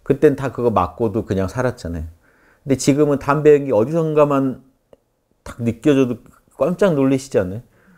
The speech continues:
아파트에서 막, "어디야? 어느 집이야?" 막 이렇게 <laughs> 길 가다가도 딱 있으면요, 피해가고요. 완전히 막 이렇게 혐오의 대상이 돼버렸잖아요. 저는 이렇게 만들어야 된다 이거죠.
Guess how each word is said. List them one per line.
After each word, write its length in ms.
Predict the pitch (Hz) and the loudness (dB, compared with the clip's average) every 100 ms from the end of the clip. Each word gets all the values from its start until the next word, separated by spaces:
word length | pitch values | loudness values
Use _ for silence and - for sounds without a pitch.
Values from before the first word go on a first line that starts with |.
| _ _ _ | _ _ _
아파트에서 560 | - - 120 - 113 95 | -10 -2 -2 -2 -6 -4
막, 120 | 87 | 0
"어디야? 400 | 92 120 147 117 | 4 4 4 2
어느 260 | 98 123 120 | 2 -2 -4
집이야?" 420 | 104 85 76 78 | -6 -8 -10 -10
막 100 | 80 | -8
이렇게 160 | 87 - - - | -8 -10 -14 -18
<laughs> 240 | - - - | -20 -16 0
길 180 | 139 143 | 4 6
가다가도 600 | 160 147 123 107 107 - | 6 6 2 0 -4 -6
딱 200 | 143 117 | -4 -4
있으면요, 600 | 98 123 120 123 147 - | -6 -8 -6 -6 -6 -6
피해가고요. 880 | - 180 156 113 107 143 113 92 101 _ _ _ _ _ _ _ _ _ _ _ _ - | -2 0 2 0 -2 -10 -10 -14 -20 _ _ _ _ _ _ _ _ _ _ _ _ -10
완전히 300 | 143 175 165 | 0 2 4
막 120 | 131 | 2
이렇게 160 | 110 107 | 2 0
혐오의 640 | 156 226 233 226 208 180 156 | 2 4 6 6 6 4 2
대상이 380 | 151 143 127 | 0 -2 -2
돼버렸잖아요. 840 | 110 95 92 82 82 78 82 82 69 _ _ _ _ _ _ _ _ _ | -2 -2 -2 -4 -8 -8 -10 -12 -14 _ _ _ _ _ _ _ _ _
저는 220 | - 143 131 | -6 0 2
이렇게 400 | 123 131 120 101 | 0 0 0 0
만들어야 500 | 90 87 98 92 80 | -2 -2 0 0 0
된다 240 | 80 78 | -6 -8
이거죠. 360 | 73 71 - | -10 -12 -16